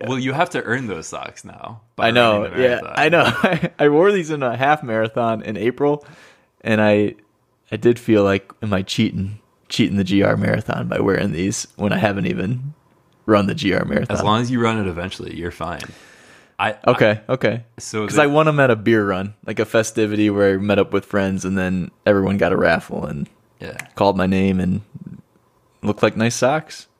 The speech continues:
Speaker 2: They're pretty nice socks.
Speaker 1: They are, yeah. There's that perfect height.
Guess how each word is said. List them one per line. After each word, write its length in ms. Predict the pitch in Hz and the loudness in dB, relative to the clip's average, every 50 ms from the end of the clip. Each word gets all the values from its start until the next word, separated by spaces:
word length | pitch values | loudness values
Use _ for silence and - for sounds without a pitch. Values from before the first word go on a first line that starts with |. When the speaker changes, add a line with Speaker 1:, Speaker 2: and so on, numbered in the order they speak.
| _ _ - | _ _ -6
Speaker 2:
They're 100 | - 120 | -4 -2
pretty 240 | - - 160 214 370 | 0 2 2 2 2
nice 200 | 277 127 98 - | 2 0 0 0
socks. 460 | - - - - - - - - - _ _ _ _ _ _ - | 0 0 0 0 -2 -4 -8 -18 -20 _ _ _ _ _ _ -20
Speaker 1:
They 100 | - 87 | -18 -16
are, 240 | 85 87 90 87 - _ - | -16 -16 -16 -18 -20 _ -16
yeah. 300 | 101 95 95 87 78 90 - _ _ _ _ | -12 -12 -12 -12 -12 -14 -18 _ _ _ _
There's 140 | - 90 87 | -12 -8 -6
that 180 | 95 - - - | -4 -6 -6 -6
perfect 340 | - 104 90 - 90 - - | -8 -8 -8 -8 -10 -12 -12
height. 320 | - 85 78 76 - - | -10 -8 -8 -8 -10 -14